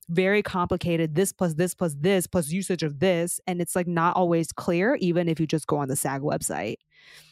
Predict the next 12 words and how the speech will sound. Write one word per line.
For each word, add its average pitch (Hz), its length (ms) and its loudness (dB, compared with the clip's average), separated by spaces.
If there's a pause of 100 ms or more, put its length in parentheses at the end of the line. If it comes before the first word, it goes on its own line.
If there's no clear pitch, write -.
(160)
There's 185 380 0
ver-, 180 320 2
there's 180 200 0
very 185 200 2
often 170 300 -2
a 156 60 -2
lot 160 200 -2
of, 156 80 -6
like, 151 160 -10
back 151 220 -2
and 160 120 -4
forth 196 360 2